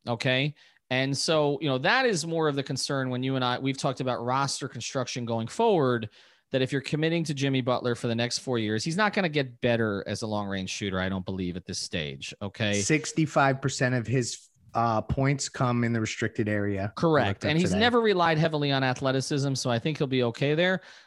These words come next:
Speaker 1: But if he and Bam are going to be their best players going forward, which Pat says at the moment he's committed to, I guess, until something better comes along to add with them,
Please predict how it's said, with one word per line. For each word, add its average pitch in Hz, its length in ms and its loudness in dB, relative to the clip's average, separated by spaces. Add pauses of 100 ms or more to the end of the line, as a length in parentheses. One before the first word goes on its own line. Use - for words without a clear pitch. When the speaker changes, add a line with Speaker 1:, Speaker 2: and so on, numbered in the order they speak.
Speaker 1:
But 151 100 4
if 147 100 2
he 247 220 0
and 247 240 2
Bam 156 400 4
are 123 80 2
going 135 260 2
to 185 60 2
be 185 120 2
their 180 140 4
best 143 380 0
players 123 420 2
going 120 300 0
forward, 85 480 -2
which 95 360 -8
Pat 120 280 -2
says 123 200 0
at 110 80 -4
the 113 80 -2
moment 131 360 2
he's 131 120 0
committed 123 380 0
to, 143 200 -2
I 123 60 -2
guess, 107 260 -6
until 107 260 -8
something 127 320 -2
better 120 240 2
comes 127 220 -2
along 117 440 2
to - 120 -4
add 120 280 2
with 92 140 -4
them, 85 220 -4